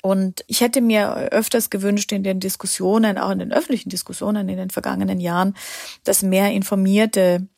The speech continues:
Personen zu Wort kommen. Das merkt man jetzt, also da ist jetzt, finde ich, wird, sind viele Leute plötzlich zu hören, von denen man vorher wenig gehört hat, die man nicht gefragt hat. Also ich habe schon oft den Eindruck, dass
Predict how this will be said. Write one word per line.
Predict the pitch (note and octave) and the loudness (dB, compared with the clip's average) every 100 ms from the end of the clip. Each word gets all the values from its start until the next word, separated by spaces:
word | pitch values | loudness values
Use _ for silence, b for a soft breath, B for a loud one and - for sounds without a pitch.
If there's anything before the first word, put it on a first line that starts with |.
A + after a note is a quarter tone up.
| - | -6
Personen | F3+ F#3 G3 G3 | -2 0 2 2
zu | - F3+ | 0 0
Wort | F3 - | 0 -2
kommen. | - F3 F3+ | -4 -4 0
Das | G#3+ | 0
merkt | G#3+ G3+ A#3 D4 | 0 0 0 0
man | D4+ | 0
jetzt, | C#4 C#4 C#4 - | 2 2 0 -2
also | A3 A3+ | -2 0
da | G#3+ | 0
ist | A3 - | 0 -2
jetzt, | G#3+ A#3+ - - | 0 0 -2 -4
finde | - B3 | 0 2
ich, | A#3+ - | 0 -2
wird, | A#3 - - - _ _ | -4 -4 -16 -20 _ _
sind | - A#3 | 0 0
viele | - - D4+ D#4 | 0 2 4 6
Leute | A#3+ A3 A3+ | 4 4 0
plötzlich | A#3 A3 G#3+ A3 - | -4 -4 -4 -6 -4
zu | - G#3+ | -2 2
hören, | G#3 A3 A#3 B B B B B | 4 4 2 B B B B B
von | - A3+ | -2 2
denen | A3+ G#3+ G#3+ | 4 4 2
man | G#3 G3+ | 2 0
vorher | - G#3 G3+ G3 F#3+ | 2 2 4 2 -2
wenig | F3+ G#3 C4+ F4 - | 0 4 4 2 0
gehört | C4 B3+ A#3+ | 2 4 4
hat, | A#3+ A#3 | 2 -2
die | G#3 | -2
man | G3 | 0
nicht | G3 A#3 - | 2 2 0
gefragt | B3+ - A3 G#3+ - | -6 -2 0 0 0
hat. | G#3+ - | -4 0
Also | G#3 G#3 | 0 2
ich | G#3+ | 0
habe | C4+ | 0
schon | - C4+ | 2 0
oft | - - | 0 0
den | A#3+ G3+ | 0 2
Eindruck, | G3 G#3+ | 0 0
dass | G#3 G#3 | -2 -4